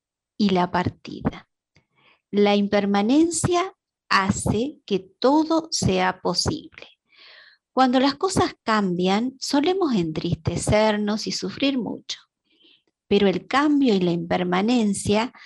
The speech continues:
también tienen su lado positivo. Gracias a la impermanencia,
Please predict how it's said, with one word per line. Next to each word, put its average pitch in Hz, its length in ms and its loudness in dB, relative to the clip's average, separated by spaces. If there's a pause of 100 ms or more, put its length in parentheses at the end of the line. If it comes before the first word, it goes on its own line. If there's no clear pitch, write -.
(280)
también 277 480 2 (340)
tienen 320 500 2
su 202 200 -2
lado 202 440 0
positivo. - 760 -6 (920)
Gracias 226 920 0 (160)
a 185 120 -2
la 180 180 0
impermanencia, 247 1300 0